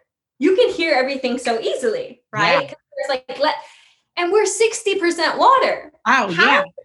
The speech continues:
Speaker 1: <laughs> you know? And
Speaker 2: Right.
Speaker 1: this, these vibrations are going through you. And it's like, everybody thinks that, okay, yeah, it goes through my ear, and then in point eight of a second, it goes into my mind and it translates. How is,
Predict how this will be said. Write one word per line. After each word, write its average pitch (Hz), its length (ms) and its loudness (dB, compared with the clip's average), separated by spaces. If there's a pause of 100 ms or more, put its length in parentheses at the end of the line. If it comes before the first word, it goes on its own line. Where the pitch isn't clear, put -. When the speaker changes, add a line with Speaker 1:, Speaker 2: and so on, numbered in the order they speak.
(420)
Speaker 1:
<laughs> - 0 -
you 427 360 4
know? 370 280 4 (340)
And 427 140 2
Speaker 2:
Right. 415 80 0
Speaker 1:
this, 440 220 0 (720)
these 370 260 4
vibrations 381 760 0
are 262 200 0
going 320 440 -2
through 381 260 -2
you. - 400 -8 (240)
And 349 180 0
it's 381 300 -6
like, 370 320 -2
everybody 311 500 -4
thinks 262 340 -6 (220)
that, 262 560 0
okay, 226 300 -4
yeah, 240 260 0
it - 80 -6
goes 262 200 2
through 277 140 -6
my 233 240 -2
ear, 233 400 0
and 220 140 -2
then 220 140 -2
in 220 160 -4
point 277 340 -2 (120)
eight 262 280 2
of 254 120 -4
a - 20 -10
second, 247 400 -4 (100)
it 233 300 -2
goes 240 300 2
into 247 520 -2
my 254 220 2
mind 233 420 2
and 233 140 -4
it 226 100 -2
translates. 262 720 2
How 370 340 0
is, 415 180 0